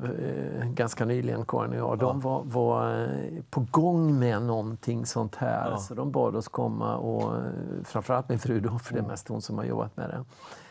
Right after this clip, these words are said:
Speaker 1: Eh, så vi hade en dialog, eh, predikan på förmiddagen om,
Speaker 2: Mm.
Speaker 1: om att ge rum för helande.
Speaker 2: Just det.
Speaker 1: Och sen så berättade hon för församlingen där om,
Speaker 2: Mm.
Speaker 1: om hur vi har gjort.
Speaker 2: Mm.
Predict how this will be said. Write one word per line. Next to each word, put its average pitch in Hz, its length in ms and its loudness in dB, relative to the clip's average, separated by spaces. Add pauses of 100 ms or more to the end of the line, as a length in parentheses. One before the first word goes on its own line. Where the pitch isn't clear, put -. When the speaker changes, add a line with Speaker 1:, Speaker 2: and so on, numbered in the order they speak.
(140)
Speaker 1:
Eh, 104 340 -2
så 123 200 -2
vi 110 120 0
hade 120 340 2
en 117 260 0
dialog, 113 500 0
eh, - 220 0 (380)
predikan 120 420 -4
på 123 100 -10
förmiddagen 62 600 -4
om, 113 100 -2
Speaker 2:
Mm. 92 160 -8
Speaker 1:
om - 280 -8
att - 160 -6
ge 131 320 4
rum 120 280 2
för 120 120 -4
helande. 117 320 -2
Speaker 2:
Just - 140 -6
det. - 320 -6
Speaker 1:
Och - 360 -6
sen 117 240 0
så 113 100 -4
berättade 120 540 -2
hon 117 280 -4
för - 160 -14
församlingen 64 460 -8
där - 220 -4
om, 62 180 -4
Speaker 2:
Mm. 92 100 -8
Speaker 1:
om - 160 -12
hur 117 160 -4
vi 120 180 -4
har - 80 0
gjort. 143 460 -6
Speaker 2:
Mm. 104 140 -6